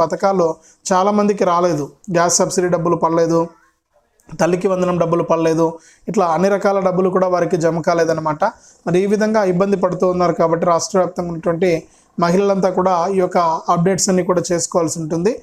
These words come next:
మరి మూడు వందల యూనిట్ల కంటే ఎక్కువగా కరెంట్ బిల్లు కనుక వస్తే మీకు ఈ పథకం అనేది రాదు. అలాగే మనకు రాష్ట్ర వ్యాప్తంగా ఉన్నటువంటి మహిళలందరికీ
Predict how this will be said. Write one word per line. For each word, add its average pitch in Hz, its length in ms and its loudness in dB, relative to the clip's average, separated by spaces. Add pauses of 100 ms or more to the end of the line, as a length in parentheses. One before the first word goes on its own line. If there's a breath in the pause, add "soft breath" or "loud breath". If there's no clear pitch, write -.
(260 soft breath)
మరి 185 200 2
మూడు 185 160 0
వందల 208 220 2
యూనిట్ల 185 280 -2
కంటే 185 180 0
ఎక్కువగా 185 340 0
కరెంట్ 175 280 0
బిల్లు 185 180 0
కనుక 175 240 -4
వస్తే 175 240 -4
మీకు 160 180 -4
ఈ - 80 -4
పథకం 156 320 -2
అనేది 170 220 0
రాదు. 160 180 2 (400 soft breath)
అలాగే 190 300 2
మనకు 190 240 0 (580)
రాష్ట్ర 175 300 0
వ్యాప్తంగా 196 320 0
ఉన్నటువంటి 185 400 0
మహిళలందరికీ 170 580 0